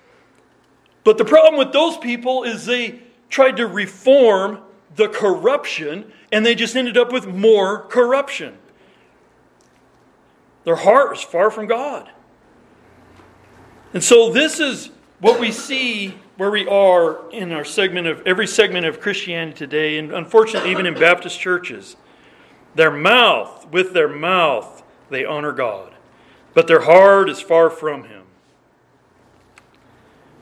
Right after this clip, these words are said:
We just saw it this past Christmas nationwide.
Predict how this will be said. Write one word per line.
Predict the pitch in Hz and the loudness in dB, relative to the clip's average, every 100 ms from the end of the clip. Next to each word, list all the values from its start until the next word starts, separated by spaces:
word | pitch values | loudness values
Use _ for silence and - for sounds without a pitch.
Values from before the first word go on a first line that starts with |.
| _ _ _ _ _ _ _ - - | _ _ _ _ _ _ _ -18 0
We | 190 | 2
just | 285 - | 2 0
saw | 220 214 202 | 4 4 4
it | |
this | 180 180 | 0 -4
past | 196 190 175 - | 2 2 2 -2
Christmas | 214 208 175 147 - - | -4 -4 -10 -14 -16 -16
nationwide. | 143 180 - 175 156 156 143 107 101 | -4 -4 -4 -6 -8 -8 -8 -10 -14